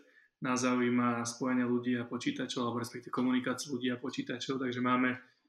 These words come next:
milión iných nápadov, ako to vylepšiť a tieto nápady budeme postupne implementovať. Je nap-, my raz za čas máme také hackathony, z ktorých vychádzajú takzvané Sentient Experiments a tam sme jedenkrát spravili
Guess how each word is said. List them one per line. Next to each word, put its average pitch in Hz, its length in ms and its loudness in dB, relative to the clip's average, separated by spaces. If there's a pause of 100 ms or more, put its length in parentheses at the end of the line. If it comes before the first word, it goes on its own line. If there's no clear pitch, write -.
(160)
milión 139 400 8
iných 139 240 4
nápadov, 123 400 2
ako 123 240 -2
to 127 80 -2
vylepšiť 123 720 -2 (280)
a 117 320 -2
tieto 127 240 0
nápady 131 320 2
budeme 127 240 2
postupne 131 400 -4
implementovať. 131 800 2 (320)
Je 147 80 -2
nap-, 147 320 4 (320)
my 156 400 0
raz 147 160 6
za 147 80 4
čas 147 160 0
máme 143 240 2
také 139 240 0
hackathony, 139 720 0 (320)
z - 240 -14
ktorých 131 320 2
vychádzajú 131 320 0
takzvané 131 400 -2
Sentient 135 480 0
Experiments 143 880 2 (400)
a 156 80 -12
tam 131 160 0
sme 131 640 0
jedenkrát 131 960 -2
spravili 123 720 0